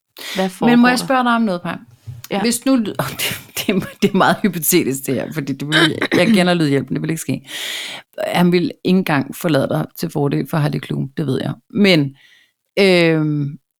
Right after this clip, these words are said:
Speaker 2: ikke uden yderligere sammenligning, selvfølgelig. Altså,
Speaker 1: Jeg, jeg synes, vi
Speaker 2: du er
Speaker 1: sammenligner
Speaker 2: meget federe.
Speaker 1: fuldstændig.
Speaker 2: Altså,
Speaker 1: Ja.
Speaker 2: du er meget
Speaker 1: Halv
Speaker 2: bedre
Speaker 1: så
Speaker 2: med
Speaker 1: høj,
Speaker 2: Ja,
Speaker 1: men
Speaker 2: men
Speaker 1: okay.
Speaker 2: du er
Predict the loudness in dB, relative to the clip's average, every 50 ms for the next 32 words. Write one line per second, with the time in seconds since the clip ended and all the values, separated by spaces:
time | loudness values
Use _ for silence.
0 | _ _ 0 0 0 0 -2 -6 -10 -12 -12 -14 _ _ _ _ _ _ _ _
1 | _ _ _ -20 _ _ _ _ _ -2 0 0 2 2 2 2 2 2 2 0
2 | 0 0 0 2 2 2 2 0 0 -2 0 -2 -2 -4 -4 -6 -6 -8 -8 -8
3 | -6 _ -6 -4 -4 -4 -6 -6 _ _ _ _ -12 -10 -4 0 0 2 2 2
4 | 2 2 2 2 0 0 2 2 4 4 4 4 4 4 4 2 2 2 2 2
5 | 2 2 0 -2 -4 -8 -12 _ _ _ _ _ _ _ -8 -6 -4 -4 -4 -4
6 | -6 -10 _ _ _ _ _ _ _ _ _ _ _ _ _ _ _ -6 -6 -6
7 | -6 _ _ _ _ _ _ _ _ _ _ _ _ _ _ _ _ _ _ _
8 | _ _ _ _ -18 -16 -10 -6 -2 0 0 0 2 2 2 2 2 2 4 4
9 | 6 4 4 4 2 -2 -10 -20 _ _ _ _ _ -6 -2 0 2 2 2 0
10 | 0 -2 -4